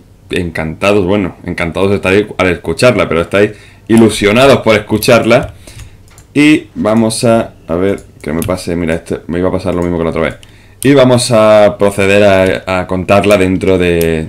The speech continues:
de nada, de unos minutitos. Primero, daros las gracias, eh, por el recibimiento que están teniendo los directos, que es increíble, la verdad. Me seguís,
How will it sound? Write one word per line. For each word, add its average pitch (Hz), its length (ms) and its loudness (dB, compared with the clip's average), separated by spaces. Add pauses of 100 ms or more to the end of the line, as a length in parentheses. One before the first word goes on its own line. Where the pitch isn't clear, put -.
de 87 120 -4
nada, 95 200 0
de 98 80 0
unos 131 160 4
minutitos. 71 560 -2 (540)
Primero, 135 460 6
daros 120 280 4
las 107 160 4
gracias, 117 640 2
eh, 95 240 0
por 92 240 -4
el 85 520 -4 (180)
recibimiento 90 840 -2
que 85 80 -4
están 95 340 -4
teniendo 92 360 0
los 95 580 -2 (100)
directos, 107 640 -2
que 98 100 -4
es - 120 -8
increíble, 90 600 0
la 85 80 0
verdad. 87 340 0
Me 101 100 -2
seguís, 90 520 -4